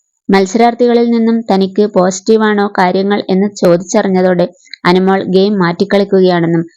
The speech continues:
ഇവർ ചൂണ്ടിക്കാട്ടുന്നു. Facebook-ൽ ഒരു ആരാധകൻ ഇത് സംബന്ധിച്ച്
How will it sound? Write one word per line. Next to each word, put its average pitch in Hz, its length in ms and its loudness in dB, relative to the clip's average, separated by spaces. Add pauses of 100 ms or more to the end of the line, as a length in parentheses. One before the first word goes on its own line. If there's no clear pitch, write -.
(220)
ഇവർ 214 200 4
ചൂണ്ടിക്കാട്ടുന്നു. 175 720 -2 (440)
Facebook-ൽ 220 600 0
ഒരു 208 140 2
ആരാധകൻ 202 680 -2
ഇത് 175 140 0
സംബന്ധിച്ച് 202 580 -2